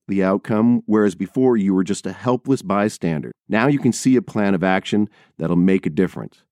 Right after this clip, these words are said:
Number five, take charge of the future. The best way to empower yourself is to take control of the process and don't leave anything to chance. You've identified what's important,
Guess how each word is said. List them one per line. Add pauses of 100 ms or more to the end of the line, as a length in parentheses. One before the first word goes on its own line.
(500)
Number
five,
take
charge
of
the
future.
The (140)
best
way
to
empower
yourself (240)
is
to (120)
take
control
of
the
process
and
don't
leave
anything
to
chance. (260)
You've
identified
what's
important,